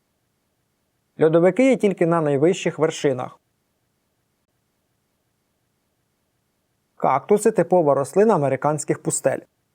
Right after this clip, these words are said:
Але вони не тільки звичний атрибут пейзажу цієї природної зони, а й досить корисні рослини.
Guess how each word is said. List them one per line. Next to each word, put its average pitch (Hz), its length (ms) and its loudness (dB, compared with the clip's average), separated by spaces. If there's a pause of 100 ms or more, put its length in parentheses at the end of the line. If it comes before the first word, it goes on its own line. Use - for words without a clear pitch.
(1600)
Але 165 260 2
вони 214 240 4
не 214 120 4
тільки 185 580 0
звичний 151 500 0
атрибут 147 500 -2
пейзажу 160 460 0
цієї 147 420 0
природної 151 500 0
зони, 135 380 0 (1400)
а 147 80 2
й 147 60 0
досить 208 380 0
корисні 151 460 -2
рослини. 143 480 -2